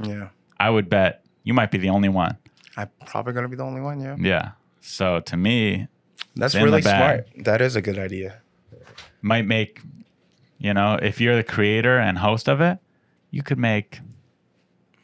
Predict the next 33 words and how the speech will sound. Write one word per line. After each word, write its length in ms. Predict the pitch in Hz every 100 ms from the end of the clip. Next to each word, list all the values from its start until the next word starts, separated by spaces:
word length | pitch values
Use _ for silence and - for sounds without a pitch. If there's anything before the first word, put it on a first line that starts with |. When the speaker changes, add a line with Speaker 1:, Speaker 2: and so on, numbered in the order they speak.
| -
Speaker 1:
Who 140 | - -
knows? 520 | - - - - - _ _ _ -
Speaker 2:
millions 580 | 101 98 104 95 92 87
of 120 | 85
dollars. 280 | 80 85 85
Speaker 1:
<laughs> 140 | 85 80
Yeah. 20 |
Speaker 2:
Yeah, 240 | 80 -
who 120 | - 87
knows? 340 | 117 127 165
There 200 | 101 98
it 60 | 92 82
is. 80 | - - - _
There's 220 | 92 98
the 80 | 92
idea. 200 | 90 85
We're 120 | 104
gonna 160 | 120 117
take 220 | 123 101
a 40 |
couple 280 | 90 104 92
calls 440 | - 98 92 87 -
here 160 | 80
now 280 | 78 64 107 - _ _ _ _
from 340 | - 85 82
people 340 | - 98 - 87
who 120 | 87
want 240 | 82 80 -
our 180 | 92
advice 440 | 85 78 73 - -
on 180 | - -
things. 380 | - - 98 -
Speaker 1:
Nice. 520 | 101 101 - - -